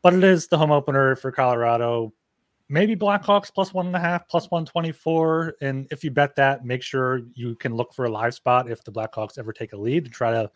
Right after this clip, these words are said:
find a middle to kinda guarantee you some money there. I'm looking at even, like, an Avalanche Bruins parlay is minus one thirty for both of them, both of them together. I think that's pretty safe, but,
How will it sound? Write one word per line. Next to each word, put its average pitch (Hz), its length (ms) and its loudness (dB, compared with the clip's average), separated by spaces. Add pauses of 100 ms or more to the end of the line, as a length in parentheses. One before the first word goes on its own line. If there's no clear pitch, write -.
(380)
find 190 260 2
a - 20 -2
middle 156 340 2
to 135 60 -12
kinda 127 180 -4
guarantee 135 440 -6
you 127 100 -6
some 127 160 -12
money 123 220 -6
there. 120 420 0 (600)
I'm 170 80 -6
looking 190 220 -2
at 165 180 0 (200)
even, 233 180 -4
like, 233 160 2
an 175 160 -2 (220)
Avalanche 151 600 -2
Bruins 135 360 -2
parlay 101 560 -2
is 95 200 -14
minus 107 400 -10
one 101 140 -10
thirty 95 400 -10
for 101 300 -18
both 107 160 -8
of - 100 -20
them, 107 120 -12 (220)
both 120 220 -4
of 123 60 -12
them 113 100 -8
together. 113 460 -4 (420)
I 135 80 -6
think 175 220 -4
that's 170 200 0 (460)
pretty 277 300 -2
safe, 254 640 -2
but, 180 240 2